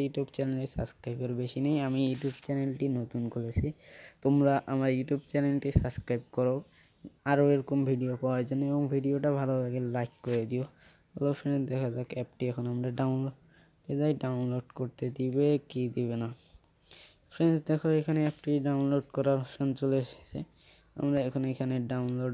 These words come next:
অপশনে ক্লিক করব। ফ্রেন্ডস দেখো, এটা আমাদেরকে দেখাচ্ছে ডাউনলোড হচ্ছে। এখন আমরা উপরে গিয়ে দেখি, দেখেন অ্যাপসটি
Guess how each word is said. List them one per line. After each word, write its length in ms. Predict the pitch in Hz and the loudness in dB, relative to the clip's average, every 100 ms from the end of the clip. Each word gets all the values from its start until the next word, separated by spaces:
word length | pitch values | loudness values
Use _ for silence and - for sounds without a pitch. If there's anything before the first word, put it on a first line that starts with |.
| 123 | -4
অপশনে 300 | - 123 123 - | -6 -4 -4 -2
ক্লিক 220 | 127 120 - | -4 -4 -4
করব। 180 | 120 110 139 - _ _ _ _ _ _ _ _ - - _ _ - _ _ _ _ _ _ - - - _ _ _ - _ _ _ _ _ _ _ _ _ _ | -6 -4 -6 -10 _ _ _ _ _ _ _ _ -20 -20 _ _ -20 _ _ _ _ _ _ -20 -20 -20 _ _ _ -20 _ _ _ _ _ _ _ _ _ _
ফ্রেন্ডস 240 | 151 156 147 | 2 2 4
দেখো, 180 | 151 151 147 | 2 4 2
এটা 160 | 139 143 139 135 | 4 2 2 0
আমাদেরকে 400 | 139 135 131 135 131 | 0 -2 -2 -2 -2
দেখাচ্ছে 360 | 131 127 - 135 | -4 -8 -6 -4
ডাউনলোড 400 | 127 123 120 123 120 | -2 -2 -2 -2 -4
হচ্ছে। 280 | 120 - 131 139 _ _ _ _ _ - | -8 -10 -10 -10 _ _ _ _ _ -6
এখন 160 | 143 135 | -4 0
আমরা 180 | 135 143 139 | 2 2 2
উপরে 260 | 135 139 143 135 | 0 0 0 2
গিয়ে 160 | 139 135 | 0 0
দেখি, 200 | 135 143 135 | -2 -4 -6
দেখেন 240 | 131 127 120 - | -6 -4 -4 -6
অ্যাপসটি 340 | 127 - - | -8 -10 -8